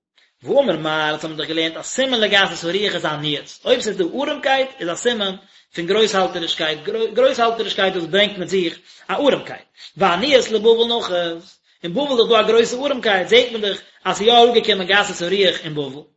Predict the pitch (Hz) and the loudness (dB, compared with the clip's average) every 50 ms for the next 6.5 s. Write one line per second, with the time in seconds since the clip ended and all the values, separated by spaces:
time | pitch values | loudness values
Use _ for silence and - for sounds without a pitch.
0 | _ _ _ _ _ _ _ _ 165 180 202 190 190 196 190 185 190 190 208 208 | _ _ _ _ _ _ _ _ 2 2 2 2 0 -2 -4 -4 -2 -2 0 0
1 | 190 180 185 196 208 202 185 170 175 196 233 233 196 180 - - - _ _ - | 0 0 0 2 4 4 2 2 0 -2 -2 -2 -2 -2 -6 -12 -16 _ _ -12
2 | 151 165 196 185 156 - - - 165 196 226 220 147 - - - _ _ _ _ | -6 -4 -4 -2 -4 -6 -8 -4 0 2 2 2 2 0 -6 -16 _ _ _ _
3 | _ _ _ _ _ - 131 165 214 262 254 - - 220 190 165 190 214 233 226 | _ _ _ _ _ -8 -2 0 2 2 2 2 -2 -2 -2 0 0 0 0 0
4 | 208 202 190 185 190 214 220 208 185 - - 220 208 - 196 185 190 202 208 190 | 0 -2 -2 -2 0 0 0 0 -2 -2 -4 -6 -6 -8 -6 -2 0 0 0 0
5 | 185 - - 185 190 214 254 254 208 - - - - _ _ _ _ _ _ _ | -2 -4 -4 -4 0 2 2 2 0 0 -6 -16 -20 _ _ _ _ _ _ _
6 | _ _ 202 247 294 285 247 202 - - | _ _ -4 -2 0 0 0 0 -2 -4